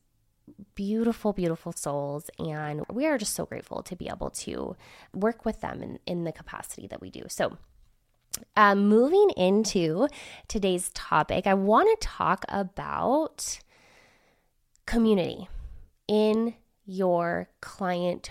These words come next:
programs, okay? This is something that is definitely sort of, like, tossed around in the industry. I remember when I first started, I was also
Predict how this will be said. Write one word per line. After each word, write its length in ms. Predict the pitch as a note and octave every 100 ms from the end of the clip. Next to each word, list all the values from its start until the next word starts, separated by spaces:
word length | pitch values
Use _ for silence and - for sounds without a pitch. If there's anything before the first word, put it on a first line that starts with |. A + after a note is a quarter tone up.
| -
programs, 920 | - F#3+ E3 - - - - - - - - G#3
okay? 540 | F3+ - E3 E3+ A3+ - - - -
This 220 | C4 -
is 160 | G#4 -
something 360 | C#4+ C4+ C4+
that 160 | A#3+ G#3
is 120 | G3
definitely 580 | - F#3 - G#3+ - G#3+
sort 260 | G#3 F#3+ F3+
of, 120 | F3
like, 160 | E3+ -
tossed 500 | - F3+ F3+ - -
around 340 | F#3+ E3+ E3+
in 140 | - G#3
the 120 | B3+
industry. 540 | - F3 F3 - F#3
I 120 | - F#3
remember 440 | B3+ C#4+ C4+ A#3+
when 180 | A3 G3+
I 160 | F3+
first 320 | F3+ - F#3 -
started, 440 | E3 E3 A#3 B3 _ _ _ - - -
I 1000 | - E3+ E3 E3+ E3+ E3+ F3+ G3 G#3+ A3+
was 300 | G3 F3 E3+
also 600 | E3+ E3 - D#3+ D#3+ A3